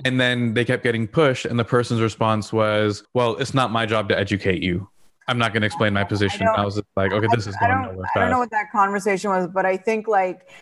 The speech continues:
Speaker 2: that's also one of my other pet peeves is that if you're putting yourself in a position where you're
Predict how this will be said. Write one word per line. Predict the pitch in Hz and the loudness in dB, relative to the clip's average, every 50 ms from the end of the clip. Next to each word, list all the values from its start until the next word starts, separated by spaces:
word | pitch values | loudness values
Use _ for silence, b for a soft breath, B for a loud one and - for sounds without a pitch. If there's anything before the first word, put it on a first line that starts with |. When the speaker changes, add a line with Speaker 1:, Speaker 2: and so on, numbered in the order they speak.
| B B - | B B -4
Speaker 2:
that's | 214 214 214 233 | -2 -2 0 0
also | 220 208 196 226 | -2 -2 -2 -2
one | 208 202 | -4 -4
of | 196 190 | -2 -2
my | 185 175 | 0 0
other | 175 180 180 | 0 0 -2
pet | - - 185 170 170 - | -2 -2 -4 -4 -4 -4
peeves | - 196 190 170 185 | -2 -2 0 0 -2
is | 165 | 0
that | 180 180 180 | 0 0 0
if | 180 - | 0 -2
you're | 202 185 | -4 -4
putting | - - 247 269 254 | 0 0 0 0 2
yourself | 247 233 - 233 220 220 | -2 0 2 2 2 2
in | 214 | 0
a | 196 | -4
position | - 202 175 196 185 - 214 208 | -2 0 0 0 0 0 -2 -2
where | 190 | 0
you're | 185 180 185 - | 2 2 0 0